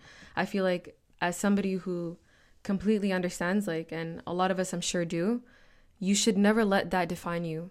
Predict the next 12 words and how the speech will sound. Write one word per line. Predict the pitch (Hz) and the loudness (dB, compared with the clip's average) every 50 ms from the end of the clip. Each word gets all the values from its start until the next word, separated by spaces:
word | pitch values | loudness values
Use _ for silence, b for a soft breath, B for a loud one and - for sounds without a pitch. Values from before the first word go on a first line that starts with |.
| - | -8
right? | - 165 170 175 214 240 233 240 - b b b b b | -4 -2 0 2 0 0 -2 -4 -12 b b b b b
Whether | b 185 190 190 196 160 | b 0 2 2 4 4
it's | 175 190 190 - | 2 2 0 -2
your | 196 190 185 185 - - | 0 2 2 2 2 4
actions | 175 185 208 208 - - - 214 214 208 214 208 208 202 - | 4 4 4 2 0 2 4 4 4 4 4 2 0 -2 -4
in | - 185 | -4 -4
terms | - - 190 180 180 165 | -4 -2 -2 -2 -2 -2
of | 175 170 185 | -2 -4 -4
how | 180 - 190 185 | -4 0 2 2
you | 190 190 170 175 180 170 165 | 2 2 0 -2 -4 -6 -6
treat | - - - - 208 208 208 | -6 -4 0 0 0 2 2
people, | - - 202 196 202 - 185 180 180 185 190 | 2 2 2 2 2 2 2 2 2 0 -4